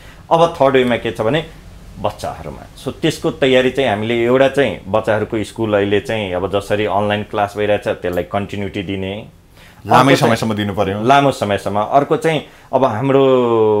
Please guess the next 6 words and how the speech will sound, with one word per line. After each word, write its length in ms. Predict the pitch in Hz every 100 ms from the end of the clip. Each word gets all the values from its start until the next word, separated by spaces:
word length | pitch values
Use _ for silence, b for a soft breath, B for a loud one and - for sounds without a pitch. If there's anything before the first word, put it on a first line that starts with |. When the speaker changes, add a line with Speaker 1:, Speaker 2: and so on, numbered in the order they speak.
| 101 98 95
Speaker 1:
क्षेत्रमा 360 | - 117 131
जुन 200 | 120 123
बच्चाका 400 | 120 123 127 123
डाक्टरहरू 560 | 107 104 - 123 123 117
छन् 220 | - 123
उहाँहरूलाई 580 | 101 104 107 110 107